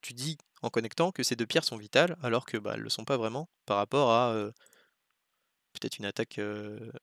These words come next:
une attaque de groupe, euh, enfin, surtout ça, quoi. Attends, si tu manges, ça, c'est pas un œil.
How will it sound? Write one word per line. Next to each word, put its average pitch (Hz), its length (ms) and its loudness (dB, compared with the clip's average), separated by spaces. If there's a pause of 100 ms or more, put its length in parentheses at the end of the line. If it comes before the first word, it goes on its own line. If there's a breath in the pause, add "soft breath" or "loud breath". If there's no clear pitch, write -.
(200)
une 131 160 -8
attaque 117 260 0
de 110 100 -4
groupe, 117 300 -4
euh, 107 200 -6 (720)
enfin, - 80 -8
surtout - 240 -6
ça, 143 140 0
quoi. - 180 -10 (920)
Attends, - 100 -10
si 110 140 -2
tu - 160 -12
manges, 110 400 -10
ça, - 120 -6
c'est - 140 -6
pas 104 140 -6
un 101 160 -8
œil. 139 200 -8